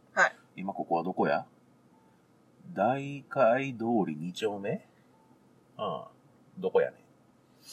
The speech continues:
Speaker 1: どこだ？
Speaker 2: <laughs> まあ、とりあえず到着まであと十三分ほどかかると。
Speaker 1: なるほど。
Speaker 2: 六、うん、五点八キロか。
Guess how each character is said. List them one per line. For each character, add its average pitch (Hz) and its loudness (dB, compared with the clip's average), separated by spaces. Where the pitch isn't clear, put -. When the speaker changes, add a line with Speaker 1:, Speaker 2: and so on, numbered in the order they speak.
Speaker 1:
ど - 2
こ - 4
だ？ - 12
Speaker 2:
<laughs> 190 2
ま 147 0
あ、 - 0
と 120 4
り 143 8
あ 160 12
え - 12
ず 98 -8
到 - -2
着 143 -2
ま 107 0
で 76 -2
あ 78 -4
と 90 -12
十 113 -6
三 85 -8
分 104 -10
ほ 104 -6
ど 101 -4
か 98 -6
か - -4
る - -8
と。 - -20
Speaker 1:
な 226 4
る 269 4
ほ 208 4
ど。 180 2
Speaker 2:
六、 123 6
う 110 -8
ん、 82 -6
五 143 12
点 80 0
八 - -14
キ - -8
ロ - -4
か。 - -20